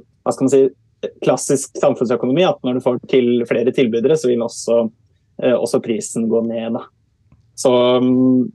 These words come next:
forventer jo at den prisen vil gå ned ganske kraftig fremover, for det er ganske, ganske store marginer, eh, nå også. Når det kommer mer vehicle to grid eller vehicle to load også, så kan man jo bruke elbilen sin også til, eh, noe av dette her.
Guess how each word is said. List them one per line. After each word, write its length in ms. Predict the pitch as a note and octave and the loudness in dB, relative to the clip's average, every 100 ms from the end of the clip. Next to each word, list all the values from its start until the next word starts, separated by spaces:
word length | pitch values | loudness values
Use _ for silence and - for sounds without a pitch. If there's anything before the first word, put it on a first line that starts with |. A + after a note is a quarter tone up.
| - | -2
forventer 460 | D3+ A#2+ A2 - | 0 0 -2 0
jo 60 | C#3+ | 0
at 80 | C3+ | 2
den 180 | B2 A#2 | 0 0
prisen 460 | B2+ A#2 - B2 A#2 | 0 -2 -2 -4 0
vil 320 | A2+ A#2 A2+ | 2 2 2
gå 140 | A2 | 0
ned 300 | A#2+ A#2+ A#2 | 0 0 -2
ganske 260 | A#2+ A2+ A#2 | -2 -4 -4
kraftig 460 | C#3+ B2+ - - A#2 | -2 -2 -4 -4 0
fremover, 380 | B2 A2+ B2+ B2+ | 0 2 0 0
for 100 | A#2+ | 0
det 100 | A#2 | 0
er 80 | |
ganske, 520 | A#2+ A2+ - B2+ B2+ B2+ | 0 -2 2 4 4 2
ganske 280 | B2+ - | 0 -2
store 300 | C#3 C#3+ A#2+ | -2 2 2
marginer, 540 | A2 A#2 A#2 A2 A2+ A2+ | 2 2 0 0 -2 -2
eh, 480 | A2 A2+ A2+ A2+ A#2 | -2 0 0 2 -2
nå 180 | A#2 A#2+ B2+ A#2 | 0 2 2 0
også. 340 | - A#2 A2+ | 0 -2 0
Når 120 | C3+ | 0
det 80 | C3 | 2
kommer 200 | C3 C3+ | 2 4
mer 140 | C3+ B2+ B2+ B2+ | 4 4 4 4
vehicle 280 | B2+ B2 C3 | 4 2 0
to 80 | C3+ | 2
grid 240 | C3 B2+ | 4 4
eller 180 | B2+ A#2+ | 2 2
vehicle 320 | A#2+ A#2 B2+ | 2 0 -2
to 100 | A2+ | -2
load 280 | B2 A#2 A2+ | 0 2 2
også, 320 | A#2 - B2+ - _ _ _ _ | -2 -4 -6 -6 _ _ _ _
så 100 | - | -4
kan 140 | - A2+ | 0 0
man 140 | A2+ | 2
jo 60 | B2 | 2
bruke 440 | B2+ A2+ - A2+ | 2 2 -2 0
elbilen 400 | A2 G#2+ A#2 A#2 | -2 -6 -8 -4
sin 160 | - A2 | -4 -4
også 400 | - - - - - | -8 -10 -10 -12 -2
til, 260 | A#2+ A2+ A2+ | 0 2 0
eh, 120 | A2+ | 0
noe 320 | A#2+ A#2 A2+ | 0 -2 -4
av 40 | - | -8
dette 120 | - D3 | -10 -10
her. 160 | - | -10